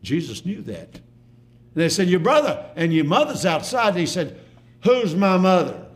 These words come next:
And who are my brethren?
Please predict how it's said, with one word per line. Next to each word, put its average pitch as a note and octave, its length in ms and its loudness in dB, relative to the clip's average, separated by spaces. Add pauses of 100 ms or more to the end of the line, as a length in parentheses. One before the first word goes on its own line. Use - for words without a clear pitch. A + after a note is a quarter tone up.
(1300)
And A#2 140 -8
who F3+ 160 4
are E3+ 60 2
my E3 180 4
brethren? C#3+ 500 0